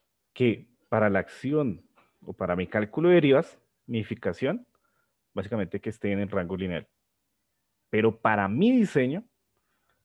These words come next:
puedo incursionar en una zona de excedencia, en una zona no lineal de los materiales. Sin que esto vaya a generar el colapso. Se supone.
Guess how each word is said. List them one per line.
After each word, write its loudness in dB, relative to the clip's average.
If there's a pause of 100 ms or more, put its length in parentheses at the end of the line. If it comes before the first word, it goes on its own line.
puedo 2
incursionar -2 (720)
en -4
una -4
zona -4
de -2
excedencia, -6 (420)
en -4
una -6
zona -2
no -2
lineal -4
de -4
los -8
materiales. -6 (2000)
Sin 0
que 0
esto -4
vaya 2
a -4
generar -4
el -8
colapso. -2 (1080)
Se -6
supone. -4